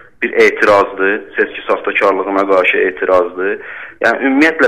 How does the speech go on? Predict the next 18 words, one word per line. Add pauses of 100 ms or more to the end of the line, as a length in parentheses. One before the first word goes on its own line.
belə
bir, (120)
e,
mənzərə
yaranır
və
belə
bir (400)
fikir
formalaşır
ki, (120)
bu
seçkilər, (480)
e,
Mərkəzi
Seçki
Komissiyası
və